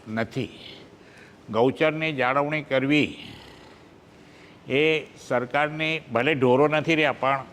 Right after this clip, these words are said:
આજની તારીખમાં બી ગૌચરની જગ્યાની જાળવણી કરવાની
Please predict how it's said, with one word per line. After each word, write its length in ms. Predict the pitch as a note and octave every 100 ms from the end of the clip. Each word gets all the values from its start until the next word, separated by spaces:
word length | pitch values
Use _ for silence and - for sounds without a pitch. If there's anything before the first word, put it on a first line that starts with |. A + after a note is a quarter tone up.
| - - - - - - - -
આજની 420 | G2 G#2+ A2 E3 D3+
તારીખમાં 420 | D3 C#3+ D#3 D3+
બી 120 | D#3 C#3 B2
ગૌચરની 460 | A#2+ D3+ D3 D3+
જગ્યાની 560 | B2+ A#2+ C3 C#3+ D3 D3+ C#3+ A#2+
જાળવણી 520 | A#2 B2 C3+ C#3 D3+ D3+ - - - - - - - -
કરવાની 480 | A#2+ C3+ C#3 D#3